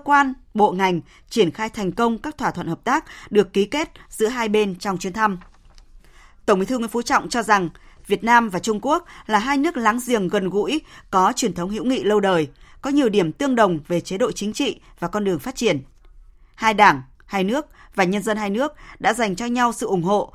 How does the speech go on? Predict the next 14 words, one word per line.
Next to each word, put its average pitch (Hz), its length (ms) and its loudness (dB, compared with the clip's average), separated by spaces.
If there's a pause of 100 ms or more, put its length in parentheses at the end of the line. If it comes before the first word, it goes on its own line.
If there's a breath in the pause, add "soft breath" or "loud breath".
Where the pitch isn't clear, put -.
(200 loud breath)
giúp 311 200 -8
đỡ 226 280 0
quý 226 160 -2
báu 208 340 4
trong 240 140 -10
quá 220 100 -4
trình 190 240 -4
đấu 190 160 2
tranh 269 320 -2
giành 185 240 -4
độc 170 140 0
lập 170 140 -2
dân 226 160 -4
tộc 202 300 0